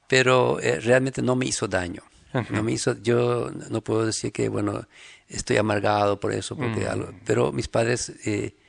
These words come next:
Speaker 1: y, y ese es justamente el tema. La gente pregunta, "¿Y dónde hay cursillos? ¿Cómo podemos
Speaker 2: Sí.
Speaker 1: aprender?". Uno se prepara para ser ingeniero, no sé,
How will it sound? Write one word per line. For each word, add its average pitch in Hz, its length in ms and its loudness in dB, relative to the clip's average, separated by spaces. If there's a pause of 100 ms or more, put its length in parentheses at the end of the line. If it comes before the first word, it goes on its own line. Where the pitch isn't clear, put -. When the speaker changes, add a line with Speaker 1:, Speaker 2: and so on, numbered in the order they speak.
(600)
Speaker 1:
y, 160 320 0
y 147 100 4
ese 147 160 2
es - 80 2
justamente 139 480 2
el 127 120 0
tema. 127 440 2
La 110 500 -4
gente 123 240 -6
pregunta, 123 400 -4
"¿Y 117 140 0
dónde 131 320 0
hay 123 120 0
cursillos? 120 580 -6 (180)
¿Cómo 120 240 -4
podemos 110 280 -2
Speaker 2:
Sí. 110 60 -6
Speaker 1:
aprender?". 107 600 0 (1160)
Uno 160 200 6
se 185 100 0
prepara 143 400 6
para 131 200 4
ser 139 140 0
ingeniero, 117 760 0 (100)
no - 80 -18
sé, - 280 -6